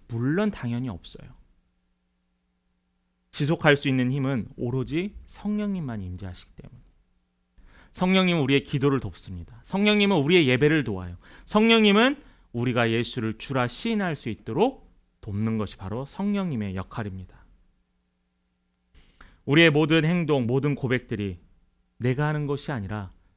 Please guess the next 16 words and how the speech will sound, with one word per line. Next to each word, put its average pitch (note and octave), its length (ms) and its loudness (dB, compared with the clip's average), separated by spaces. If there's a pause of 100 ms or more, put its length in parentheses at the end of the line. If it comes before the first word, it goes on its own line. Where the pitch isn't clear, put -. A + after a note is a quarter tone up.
(140)
성령님께서 D3 1000 -6 (120)
함께 F#3+ 260 -6
하심을 G2+ 400 -6 (460)
믿으시길 B2 560 -10
바라요. - 300 -20 (640)
그러면은 G#2+ 600 2 (320)
사도행전에 A3 760 2
말씀하시고 C#3+ 680 0
약속하셨던 A#2+ 640 -4
하나님이 B3 760 0
보내신 D#3+ 460 -4
영이 A2 480 -2 (340)
우리에게 G#2+ 500 -4
이미 A#2+ 460 -4 (260)
임재하였다는 A2 840 -6
놀라운 A#2 600 -2